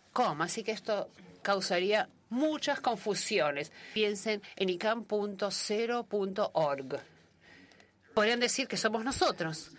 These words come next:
Entonces, las direcciones son importantes para los más de tres mil millones de usuarios. Supongo que ahora ya estaríamos en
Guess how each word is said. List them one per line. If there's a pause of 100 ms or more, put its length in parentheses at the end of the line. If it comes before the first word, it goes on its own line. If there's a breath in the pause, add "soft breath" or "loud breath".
(260 loud breath)
Entonces,
las
direcciones
son
importantes (340 loud breath)
para
los
más
de
tres
mil
millones
de
usuarios.
Supongo
que
ahora
ya
estaríamos
en